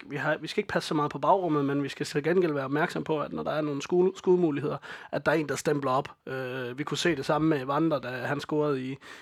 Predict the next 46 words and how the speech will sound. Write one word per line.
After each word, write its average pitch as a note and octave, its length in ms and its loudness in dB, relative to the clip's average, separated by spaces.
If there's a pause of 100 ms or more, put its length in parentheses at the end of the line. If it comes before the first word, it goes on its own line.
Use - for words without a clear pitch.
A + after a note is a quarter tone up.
(140)
i E3+ 60 0
Haderslev, D3 540 0
drøn E3 240 4
af C#3+ 40 0
et C#3+ 60 -2
langskudsmål. C#3+ 640 -2
Det D3+ 80 2
er - 40 4
også D#3+ 140 4
fordi, D3+ 180 -4
vi C3+ 100 -4
ikke D3 120 -6
får D3 100 -8
skubbet C3 320 -2
op. C#3+ 160 -2 (240)
Så - 120 -10
det F3 100 6
skal E3 160 -2
vi D#3 60 2
lige F3 140 8
være D#3 100 6
opmærksom D3+ 380 4
på, D#3 180 4
jamen, C3 220 -2
hvordan D3+ 280 4
skubber C#3+ 260 0
vi C#3+ 120 0
op, E3+ 160 4
og C3 60 -2
hvem E3 160 4
skubber C3+ 280 -2
ind, D#3+ 240 4
og, A#2+ 140 -6 (100)
og, - 120 -6
og C#3 160 -8
det D#3+ 100 2
her D3 140 2
ting, D3+ 260 0
fordi - 160 -8
det - 140 -6
er D#3+ 60 0
vel, D3+ 120 0 (380)
det - 40 -10
er D#3 40 0
vel, C#3+ 200 2
øh, C3+ 200 -4